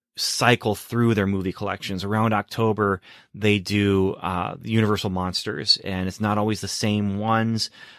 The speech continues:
but they'll, they'll have some Universal Monster movies on there, which is nice for me because I do have them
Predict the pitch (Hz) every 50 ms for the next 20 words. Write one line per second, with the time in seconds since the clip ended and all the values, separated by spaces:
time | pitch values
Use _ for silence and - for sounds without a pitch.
0 | _ _ - 104 95 107 98 95 92 - _ - 101 101 95 95 95 95 90 87
1 | 98 98 92 92 98 95 92 87 - - 98 92 92 92 98 92 90 90 - 92
2 | 87 82 82 85 - - 87 87 85 85 87 82 87 82 85 85 85 85 82 82
3 | 82 80 82 87 92 87 80 - - - - 98 90 - 101 101 107 104 - -
4 | - 92 95 117 139 135 127 123 117 101 107 - - 107 98 92 87 - - 104
5 | 95 87 107 113 101 95 101 104 104 107 98 92 104 95 92 90